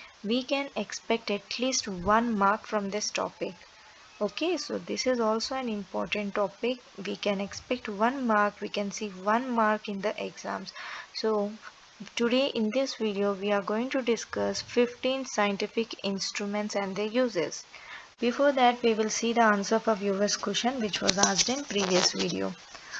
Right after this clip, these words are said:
Which device is used to measure blood pressure? And the answer is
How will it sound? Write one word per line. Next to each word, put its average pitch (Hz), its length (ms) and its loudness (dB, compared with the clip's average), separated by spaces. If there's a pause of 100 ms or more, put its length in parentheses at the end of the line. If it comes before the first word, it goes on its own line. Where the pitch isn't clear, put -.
(280)
Which 254 280 6
device 196 460 8
is 196 200 2
used 202 360 6
to 220 60 4
measure 202 360 4
blood 202 340 4
pressure? 185 480 0 (260)
And 185 220 2
the 202 260 6
answer 196 360 4
is 220 340 4